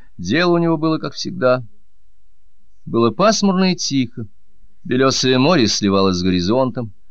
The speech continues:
акварельные облака стекали в море, размывая листву на переднем плане.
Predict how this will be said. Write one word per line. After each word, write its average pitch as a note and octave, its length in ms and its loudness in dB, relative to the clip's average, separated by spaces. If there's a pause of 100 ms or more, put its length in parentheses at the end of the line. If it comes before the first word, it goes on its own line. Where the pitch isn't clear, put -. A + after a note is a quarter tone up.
(180)
акварельные G#2+ 640 4
облака A2+ 500 4
стекали A2+ 580 2
в G2+ 100 0
море, G#2+ 440 4 (300)
размывая G2+ 440 4
листву G2+ 440 2
на F#2+ 80 2
переднем F#2+ 420 0
плане. F#2 440 2